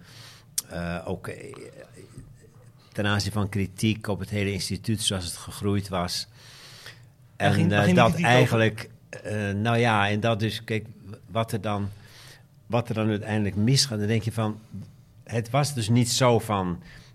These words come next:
Speaker 1: katholieke kerk, middeleeuwen, diepe duisternis, daarna vijftien zeventien, Luther doet het licht aan, groot licht. Dat is het dus helemaal niet. De, de,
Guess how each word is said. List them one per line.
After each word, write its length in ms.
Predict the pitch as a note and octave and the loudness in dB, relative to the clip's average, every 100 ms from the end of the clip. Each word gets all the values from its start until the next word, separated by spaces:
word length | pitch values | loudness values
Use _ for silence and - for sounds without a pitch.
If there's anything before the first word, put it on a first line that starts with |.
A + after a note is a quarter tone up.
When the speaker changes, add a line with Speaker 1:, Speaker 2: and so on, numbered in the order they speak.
| - - - - - - | -20 -20 -20 -20 -20 -16
Speaker 1:
katholieke 520 | - - G#2 F#2+ F2+ | -8 -4 -2 -4 -4
kerk, 380 | F2+ G2+ F#2 F2 | -6 0 0 0
middeleeuwen, 720 | G2 F#2 F#2 F2+ F#2 F2+ E2+ C#2 | -2 -2 0 0 2 0 -2 -2
diepe 240 | G2+ G2+ | -2 0
duisternis, 840 | F2+ F#2 F#2 - F2+ F2+ F2 - - - | 2 2 2 0 0 0 0 -2 -6 -6
daarna 380 | F2+ F2+ F#2 F2+ | 0 4 4 4
vijftien 360 | G#2 F#2+ - | 2 0 -2
zeventien, 500 | F2 F#2+ F2+ E2+ F2+ | 0 0 0 0 -2
Luther 260 | F2 F2 E2+ | 0 -2 -2
doet 160 | F2+ D#2+ | -4 -4
het 80 | |
licht 280 | E2+ E2 - | -4 -6 -4
aan, 280 | F2+ F2+ F2+ - - - - - | -2 0 -2 -6 -20 -20 -8 -6
groot 360 | - - G2+ F#2+ | -6 0 2 2
licht. 300 | F#2+ - - - - | 0 -2 -4 -18 -4
Dat 200 | G#2 G#2 | -2 0
is 220 | - B2+ | 2 2
het 120 | G#2 - - - | 2 -2 -6 -6
dus 220 | F2+ - | -6 -4
helemaal 320 | E2 E2+ D2+ | -2 -2 -2
niet. 340 | D#2+ D#2+ - - - - - | -2 -2 -4 -12 -18 -20 -20
De, 180 | - - - | -14 -14 -12
de, 140 | - | -16